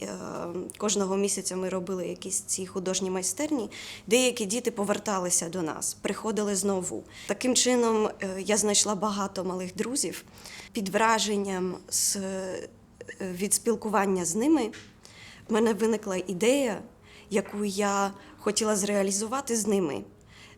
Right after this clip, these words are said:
е, з дітьми, з якими ми близько, е, почали товаришувати, і я їх запитала, чи погодяться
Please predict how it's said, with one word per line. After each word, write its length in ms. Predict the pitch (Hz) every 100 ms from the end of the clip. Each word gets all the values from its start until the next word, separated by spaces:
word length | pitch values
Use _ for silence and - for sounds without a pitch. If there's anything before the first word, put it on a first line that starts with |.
| - 185
е, 420 | 185 185 185 175
з 80 | 175
дітьми, 400 | 208 208 220 285
з 80 |
якими 640 | 220 - - 208 202 190 180 - - - - - - - - -
ми 360 | 214 208 196 175
близько, 460 | 170 214 - 175 - - - -
е, 40 | - 117 110 110 117 120 196
почали 320 | 202 - 202
товаришувати, 840 | 196 196 196 202 214 214 339 302 226
і 100 | 196
я 140 | 226
їх 140 | 240
запитала, 520 | 226 226 208 214 190 160
чи 240 | - 240
погодяться 680 | 226 220 262 262 - 214